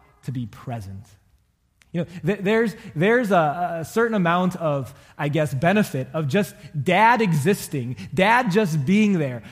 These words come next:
Which dad just wants to set the bar at, "I'll be there," <laughs> right? If you're anything like me, and I know you are, we want to aspire to more than that. We want to be, well,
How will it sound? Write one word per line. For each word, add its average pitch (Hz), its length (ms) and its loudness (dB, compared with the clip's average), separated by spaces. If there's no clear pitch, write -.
Which 190 460 0
dad 202 400 4
just 202 180 0
wants 220 280 2
to 202 80 0
set 226 260 0
the 190 60 0
bar 190 300 6
at, 175 100 2
"I'll 202 180 4
be 185 340 6
there," 123 520 0
<laughs> - 120 -20
right? 185 440 0
If 202 160 0
you're 226 100 2
anything 277 380 0
like 208 240 4
me, 180 160 0
and 170 80 2
I 170 80 2
know 175 160 0
you 180 220 0
are, 135 180 0
we 208 160 0
want 285 240 0
to 185 100 0
aspire 170 600 -2
to 139 180 -8
more 170 580 2
than 139 240 -2
that. 117 280 -8
We 226 140 -2
want 302 260 0
to 240 140 -4
be, 196 420 0
well, 135 380 -8